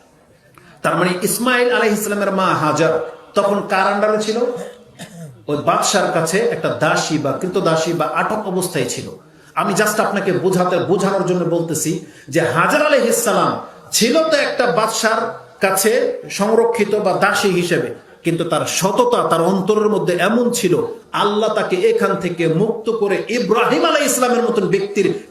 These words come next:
স্ত্রী হওয়ার সৌভাগ্য দিয়ে দিয়েছে। শুধু কি তাই, তার ঘরে ইসমাইল আলাইহিস সালামের মতন ব্যক্তির জন্ম। কি মনে করেন? শ্রেষ্ঠ রাসূলগুলোর মধ্যে একজন, এবং ইসমাইল আলাইহিস সালাম নবীদের মধ্যে একজন শ্রেষ্ঠ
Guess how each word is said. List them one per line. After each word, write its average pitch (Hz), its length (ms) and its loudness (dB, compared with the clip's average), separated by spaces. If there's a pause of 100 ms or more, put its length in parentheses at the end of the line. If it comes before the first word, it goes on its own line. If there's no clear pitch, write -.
স্ত্রী 208 260 0
হওয়ার - 240 2
সৌভাগ্য 131 440 -2
দিয়ে 117 160 -10
দিয়েছে। 110 280 -16 (680)
শুধু 285 200 2
কি 285 100 2
তাই, 269 400 0 (800)
তার 294 380 2
ঘরে 247 300 4
ইসমাইল 339 480 4
আলাইহিস 294 360 4
সালামের 294 360 4
মতন 269 300 2
ব্যক্তির 240 580 4
জন্ম। 180 460 0 (240)
কি 220 100 2
মনে 208 160 2
করেন? 139 240 -4 (720)
শ্রেষ্ঠ 233 380 0
রাসূলগুলোর 196 680 2
মধ্যে 170 280 0
একজন, 127 440 -2 (560)
এবং 147 280 0
ইসমাইল 208 420 0
আলাইহিস 196 260 0
সালাম 180 420 0
নবীদের 180 380 2
মধ্যে 170 260 0
একজন 160 260 0
শ্রেষ্ঠ 170 400 -2